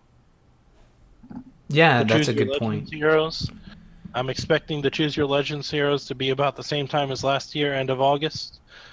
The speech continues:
Speaker 2: So if we don't get a Fey channel some point this month, I'm not expecting another one until the end of August.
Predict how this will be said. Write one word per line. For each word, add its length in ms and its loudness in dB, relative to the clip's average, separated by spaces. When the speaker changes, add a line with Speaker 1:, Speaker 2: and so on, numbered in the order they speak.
Speaker 2:
So 680 0
if 160 -8
we 180 -6
don't 240 0
get 200 2
a 40 4
Fey 240 0
channel 420 2
some 360 -4
point 340 -4
this 240 -2
month, 400 -2
I'm 320 -6
not 140 0
expecting 480 -2
another 260 0
one 160 0
until 300 -2
the 120 -2
end 120 -4
of 100 -4
August. 640 0